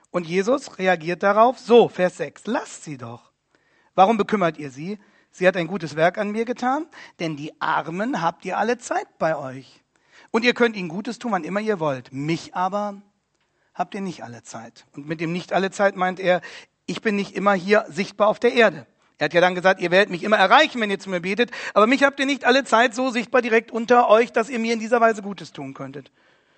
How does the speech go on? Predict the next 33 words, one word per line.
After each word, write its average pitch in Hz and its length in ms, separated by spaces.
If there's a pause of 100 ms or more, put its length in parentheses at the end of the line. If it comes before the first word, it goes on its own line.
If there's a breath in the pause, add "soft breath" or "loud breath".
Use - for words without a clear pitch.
(120 soft breath)
Schauen 208 220
Sie, 196 100
auch 185 120
in 202 80
unserer 226 260
Gesellschaft 151 500
hat 175 120
sich 151 120
ein 139 100
Missverständnis 226 720 (320 loud breath)
über 170 140
das 160 160
Christsein 208 540
ausgebreitet 175 720
und 147 140
festgesetzt. 139 680 (500 soft breath)
Viele 277 200
Leute 240 240
denken, 214 220
Christsein 262 480
bedeutet, 220 560 (160)
den 202 100
Armen 160 280
zu - 140
helfen, 117 420 (560 soft breath)
Gutes 208 340
zu 196 100
tun, 185 460 (180)
Kranke 196 320
zu 196 140
pflegen, 165 560 (540 soft breath)
meinen 165 200
Mitmenschen 196 720